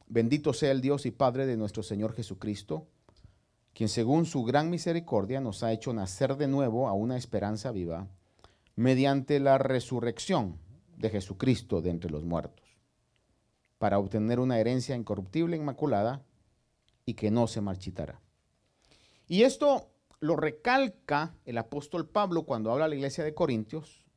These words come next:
en la primera carta a los Corintios, capítulo quince, versículo catorce al diecisiete, que dice,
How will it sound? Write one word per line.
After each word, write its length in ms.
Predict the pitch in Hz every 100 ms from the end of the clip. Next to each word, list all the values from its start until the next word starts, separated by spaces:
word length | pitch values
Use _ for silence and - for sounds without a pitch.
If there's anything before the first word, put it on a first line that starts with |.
| _ _ _
en 120 | 104
la 140 | 107 95
primera 380 | 101 113 135 143
carta 240 | 151 151
a 40 |
los 120 | 147 127
Corintios, 460 | 120 113 101 127
capítulo 400 | 104 98 123 117
quince, 500 | - 147 98 98 117 - _ _
versículo 640 | - 90 120 - 135 123 -
catorce 440 | - 95 - 120 120
al 80 | 120
diecisiete, 640 | 98 92 98 82 - 139 _ _ _ _ _ _ _ _ _
que 140 | 120
dice, 400 | 143 120 95 -